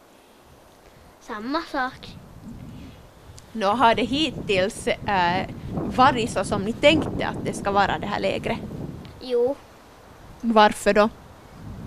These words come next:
Speaker 1: För att det är kiva. Ja, det är kiva när det finns djur.
Speaker 2: Och hur är det att vara på ett bondgårdsläger just på höstlovet?
Speaker 1: Men nu är det helt okej för att vi gör lika sa-,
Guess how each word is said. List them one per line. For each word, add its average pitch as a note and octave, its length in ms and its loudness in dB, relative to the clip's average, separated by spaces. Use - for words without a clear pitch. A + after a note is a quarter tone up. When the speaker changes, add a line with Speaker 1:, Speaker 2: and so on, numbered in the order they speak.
Speaker 1:
För C4+ 60 -4
att C4 160 -2
det C4+ 60 4
är - 180 2
kiva. A#3 320 0
Ja, A#3 440 2
det A#3 60 -2
är C#4 300 0
kiva C4+ 280 0
när A3 360 -2
det A#3+ 80 -4
finns - 480 -8
djur. G#3+ 340 -4
Speaker 2:
Och B3 180 2
hur C4 120 2
är A#4 220 6
det - 20 8
att D#4+ 120 0
vara B3 200 6
på A3+ 140 -2
ett A#3 160 -2
bondgårdsläger G3 1160 -2
just G3 380 -8
på A3 80 -6
höstlovet? - 840 0
Speaker 1:
Men E4+ 140 -4
nu E4 60 -2
är A#3+ 240 0
det C#4+ 60 -4
helt D4 300 0
okej C#4+ 280 -2
för C4+ 100 -8
att B3 100 -12
vi C4 200 -4
gör A#3+ 140 2
lika C#4+ 360 -2
sa-, B3+ 220 -4